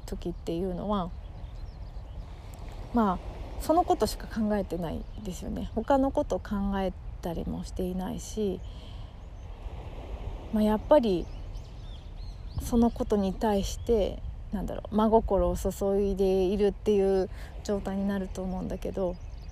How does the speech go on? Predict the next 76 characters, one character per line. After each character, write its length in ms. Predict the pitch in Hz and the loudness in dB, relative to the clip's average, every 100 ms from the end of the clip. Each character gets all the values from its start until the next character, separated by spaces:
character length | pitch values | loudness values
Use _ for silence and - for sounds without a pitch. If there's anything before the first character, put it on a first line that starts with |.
| - - - - - - - | -10 -10 -10 -10 -10 -12 -2
ま 80 | 247 | 4
あ、 40 | 254 | 6
な 80 | |
の 100 | 269 | 8
で 120 | 196 185 - - | 6 2 0 -2
私 320 | 226 233 240 | 0 2 6
の 180 | 233 226 | 6 4
す 120 | 233 | 2
ご 100 | 226 | -2
く 100 | - | 0
尊 260 | - 202 | 0 0
敬 220 | 196 202 202 | 2 2 2
す 180 | - | 0
る 200 | 190 185 175 | 0 0 0
テ 100 | 214 | -2
ィ 20 | |
ク・ 100 | - | 0
ナ 140 | 202 196 | 0 0
ハ 220 | 196 190 | -2 -2
ン、 140 | - | -2
ベ 80 | 196 | -4
ト 140 | 196 | -2
ナ 160 | 190 190 | 0 0
ム 120 | 190 | 0
の 180 | 185 190 | 2 0
禅 240 | 196 190 | 2 0
僧 180 | 185 208 | -2 -2
の 300 | 196 254 240 - - - - - - | 4 4 4 -2 -12 -10 -10 -12 -6
方 300 | - 214 202 | -4 0 2
は、 280 | 196 202 190 - - - - - - | 2 2 0 -6 -10 -12 -12 -12 -4
コ 120 | 233 | 2
ミ 80 | 220 | 4
ュ 20 | |
ニ 160 | 220 220 | 4 4
ケ 180 | 247 | 2
ー 40 | 214 | 2
シ 100 | 196 | -2
ョ 80 | 175 | -6
ン 60 | |
の 100 | 170 | -6
こ 140 | - 180 | -6 -6
と 160 | 175 | -2
を、 280 | 165 175 - - - - - | -2 -2 -4 -8 -12 -14 -10
ま 80 | 202 | -10
あ、 20 | - | -6
エ 60 | 196 | -6
ッ 40 | |
セ 200 | - 294 | 0 4
ン 100 | 269 | 6
シ 100 | 277 | 6
ャ 40 | |
ル 100 | 247 | 4
フ 240 | 226 254 233 | 4 2 2
ー 20 | |
ド 100 | - | 2
っ 20 | |
て 180 | - - | -4 -4
い 40 | 160 | -4
う 40 | |
ふ 100 | 175 | -4
う 20 | |
に 80 | - | -6
言 80 | 160 | -6
っ 20 | |
て 140 | - 170 | -4 -4
る 60 | |
ん 20 | |
で 40 | 165 | -4
す 120 | - | -6
ね。 160 | 170 180 | -6 -6
必 460 | - 247 - - 262 | -2 -2 0 0 2
須 20 | |
の 100 | 247 | 2
食 140 | - 233 | 2 2
べ 80 | |
物。 320 | 233 226 - | 4 2 0